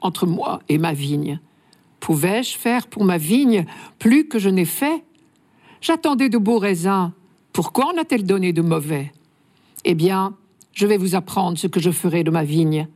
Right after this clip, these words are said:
Enlever sa clôture pour qu'elle soit dévorée par les animaux.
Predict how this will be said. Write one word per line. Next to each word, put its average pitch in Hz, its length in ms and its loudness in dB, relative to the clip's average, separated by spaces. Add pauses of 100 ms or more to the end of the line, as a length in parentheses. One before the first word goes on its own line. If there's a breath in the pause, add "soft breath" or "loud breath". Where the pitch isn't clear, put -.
(400 soft breath)
Enlever 185 480 2
sa 190 160 -4
clôture 160 720 -4 (320 loud breath)
pour 170 100 -4
qu'elle 220 160 -2
soit 226 200 -2
dévorée 180 680 0
par 160 180 -2
les 165 220 2
animaux. 180 440 0